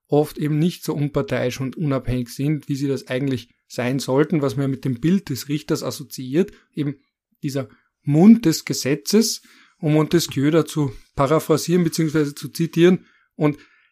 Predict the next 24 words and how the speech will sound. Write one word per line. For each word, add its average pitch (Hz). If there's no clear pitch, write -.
grad 147
da 139
merkt 147
man, 170
dass 151
ja 151
Richter, 156
wenn 147
man 143
jetzt 147
an 151
den 147
amerikanischen 151
Richter 160
beispielsweise 151
denkt, 147
im 151
Nicaragua-Fall 147
in 143
den 139
neunzehnhundertachtziger 143
Jahren, 147
das 131
war 139